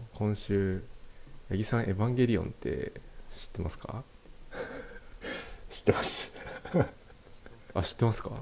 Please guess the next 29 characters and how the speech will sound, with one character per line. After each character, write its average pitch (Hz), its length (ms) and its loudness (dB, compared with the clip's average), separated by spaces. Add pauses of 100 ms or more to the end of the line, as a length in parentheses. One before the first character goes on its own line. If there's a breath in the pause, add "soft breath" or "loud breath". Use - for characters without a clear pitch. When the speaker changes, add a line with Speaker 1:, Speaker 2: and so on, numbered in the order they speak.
(520 loud breath)
Speaker 2:
た 110 100 8
ま 107 100 12
た 104 120 8
ま 104 80 10
知 - 100 0
っ - 40 -10
て - 80 8
ま 98 60 10
す - 140 0
ね。 - 80 -6 (640)
Speaker 1:
あ、 90 80 6
本 107 240 8
当 120 80 12
で 110 80 12
す - 100 0
か？ - 160 -2 (1080 loud breath)
エ - 60 -4
ヴ 92 60 -2
ァ 107 160 6
ン - 20 2
ゲ 113 100 8
リ 101 140 6
オ 92 40 4
ン - 20 0
っ - 20 -2
て - 200 -6
い - 100 0
う、 - 60 -2
ま 87 380 0